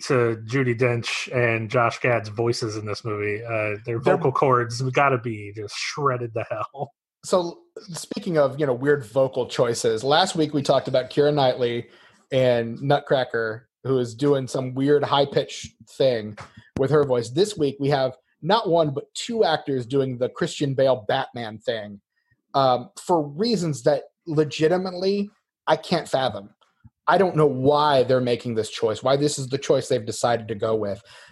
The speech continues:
Speaker 2: but it is mind-boggling.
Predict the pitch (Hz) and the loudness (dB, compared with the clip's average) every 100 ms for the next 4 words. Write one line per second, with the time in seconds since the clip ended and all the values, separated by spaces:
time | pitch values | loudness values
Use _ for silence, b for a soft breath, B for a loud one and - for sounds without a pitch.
0 | B 113 110 147 151 151 139 120 - _ | B -6 0 2 4 4 2 0 -10 _
1 | - - - 165 196 277 262 160 123 120 | -18 -16 -8 -2 0 2 4 4 2 0
2 | 107 101 90 - | -2 -6 -8 -14